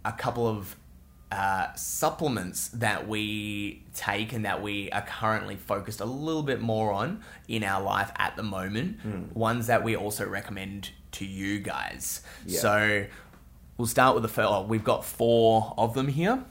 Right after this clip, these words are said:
Speaker 1: I'll start with the first one. First one is magnesium. You would have noticed, uh, us talk about, uh, sleep a lot in the last podcast and how important it is right now.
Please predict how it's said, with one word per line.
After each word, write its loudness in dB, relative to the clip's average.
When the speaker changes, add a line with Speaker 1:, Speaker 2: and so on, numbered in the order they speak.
Speaker 1:
I'll 4
start 2
with -4
the -8
first 2
one. 0
First 4
one 2
is 2
magnesium. 0
You 2
would 2
have 2
noticed, 0
uh, 4
us 2
talk -2
about, 2
uh, 2
sleep 0
a 4
lot 4
in -2
the 2
last 2
podcast 2
and -4
how -2
important -6
it -8
is -6
right 0
now. -2